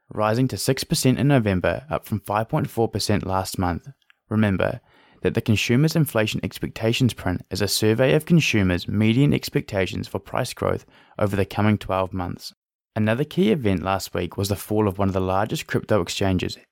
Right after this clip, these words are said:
F T X. On Wednesday last week, there was a public news article that claimed a crypto hedge fund owned by the F T X founder,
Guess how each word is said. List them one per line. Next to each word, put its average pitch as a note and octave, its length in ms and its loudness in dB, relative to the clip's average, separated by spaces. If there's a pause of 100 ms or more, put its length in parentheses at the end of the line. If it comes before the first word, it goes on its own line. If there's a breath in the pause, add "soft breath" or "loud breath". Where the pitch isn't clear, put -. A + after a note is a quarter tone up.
F A2 160 -4
T F#2+ 220 0
X. - 340 -4 (280)
On A2 180 2
Wednesday A2+ 340 4
last F3+ 300 0
week, F#2+ 240 0
there F#2+ 80 -2
was G2 140 2
a - 20 -6
public - 400 -2
news A2+ 260 2
article G2+ 440 -2
that - 160 -4
claimed G2+ 240 0
a F#2+ 40 0
crypto A#2+ 360 0
hedge A2 240 0
fund F2+ 340 -2 (160)
owned B2 220 2
by D3+ 100 4
the C3 140 -2
F A2+ 160 -4
T A2+ 120 2
X G2 140 -2
founder, G#2+ 560 0